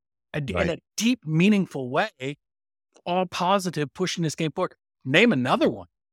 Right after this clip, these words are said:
Speaker 1: It's like, I have a real hard time coming up with,
Speaker 2: Yeah.
Speaker 1: like, "What Pep's doing is great,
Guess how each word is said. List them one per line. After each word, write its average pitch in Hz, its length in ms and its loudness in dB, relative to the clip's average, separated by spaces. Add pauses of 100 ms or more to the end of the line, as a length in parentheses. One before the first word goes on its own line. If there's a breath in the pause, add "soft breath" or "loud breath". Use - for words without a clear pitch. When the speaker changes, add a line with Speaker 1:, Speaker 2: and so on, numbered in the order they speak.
(120)
Speaker 1:
It's - 160 -20
like, 123 240 -10
I 160 60 -4
have 185 140 -6
a 123 120 -10
real 139 340 -6
hard 135 360 -8
time 135 420 -4 (380)
coming 127 320 0
up 123 180 -4
with, 117 160 -10
Speaker 2:
Yeah. 98 260 0 (360)
Speaker 1:
like, 123 200 -8 (100)
"What 156 200 -6
Pep's 226 300 -2
doing 175 300 -2
is 127 120 -4
great, 143 440 -4